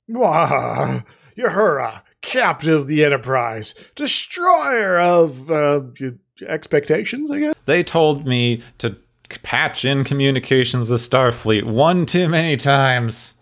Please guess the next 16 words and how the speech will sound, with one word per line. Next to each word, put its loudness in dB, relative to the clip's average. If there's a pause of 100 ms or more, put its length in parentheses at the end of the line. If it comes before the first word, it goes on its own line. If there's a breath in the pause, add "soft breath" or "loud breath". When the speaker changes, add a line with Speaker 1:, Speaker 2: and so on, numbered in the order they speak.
(160)
Speaker 1:
<laughs> 0
I'm -4
taking 0
over. 0 (140)
Speaker 2:
On 2
the -2
bridge, 2
Scotty 0
is 2
distractedly 0
singing -4 (680)
for -10 (360)
a -4
very 2
long 2
time. -2